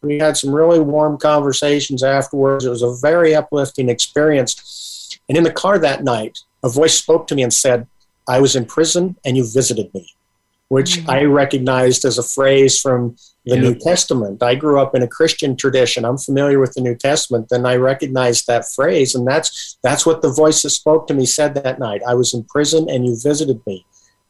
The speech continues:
Speaker 1: That's who we are. That's who everybody around us is. That's who's standing next to us.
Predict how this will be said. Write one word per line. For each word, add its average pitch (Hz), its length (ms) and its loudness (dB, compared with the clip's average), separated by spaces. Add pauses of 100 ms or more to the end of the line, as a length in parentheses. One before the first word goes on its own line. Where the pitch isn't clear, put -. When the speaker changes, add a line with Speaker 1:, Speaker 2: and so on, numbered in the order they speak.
(280)
Speaker 1:
That's 208 300 -2
who 214 160 2
we 202 200 2
are. 196 500 2
That's 208 360 -2
who 214 200 0
everybody 180 540 2
around 190 380 2
us - 160 0
is. 214 240 -2
That's 156 240 -2
who's 208 280 0
standing 190 400 0
next 190 360 -2
to 156 160 4
us. - 440 -4